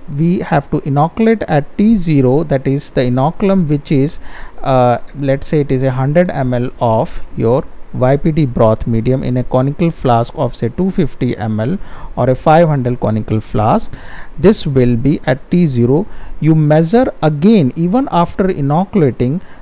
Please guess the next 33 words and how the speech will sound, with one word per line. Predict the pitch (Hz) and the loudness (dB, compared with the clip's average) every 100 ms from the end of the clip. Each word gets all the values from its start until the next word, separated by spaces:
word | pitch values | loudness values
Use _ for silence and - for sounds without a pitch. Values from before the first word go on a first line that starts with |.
| - | -6
that | 151 | -4
what | 143 127 | -2 -4
is | 131 135 | -6 -6
the | 139 131 | -8 -4
O | 127 | -6
D. | 104 87 - - - - - - - - - - - | -6 -8 -12 -18 -16 -14 -14 -14 -10 -10 -10 -10 2
Then | - 196 - | 4 4 2
after | 185 - 254 | 0 2 0
two | 240 - 302 320 | 0 4 4 4
hours, | 175 139 123 135 - - - | 4 4 4 2 -2 -10 -4
then | 160 - | -2 0
again | 165 160 175 202 226 233 - | 0 2 4 6 4 0 -4
measure | 156 143 135 143 | 0 0 2 0
the | 131 135 | 2 0
O | 147 127 | 2 0
D. | 113 101 - - - - - - | 0 -4 -8 -12 -12 -14 -10 0
Now | 185 208 | 2 4
if | 254 247 | 0 4
you | 277 302 | 6 6
have | 254 | 8
a | 220 | 6
starting | - 202 180 214 220 | 4 4 4 4 4
culture, | 233 143 - 151 | 4 4 2 0
for | - 147 | 2 0
simplicity's | 147 151 143 165 156 156 160 147 | 2 0 2 2 2 0 0 0
sake, | 143 127 - | 0 0 -2
as | - 135 - | 0 0 0
T | - 165 | 2 2
zero | 143 139 135 | 4 4 4
is | 135 139 - | 2 -2 -4
point | - 139 143 160 156 135 | -2 2 2 2 -2 -2
zero | 123 135 127 | 2 4 4
one, | 113 151 139 127 | 4 2 2 -2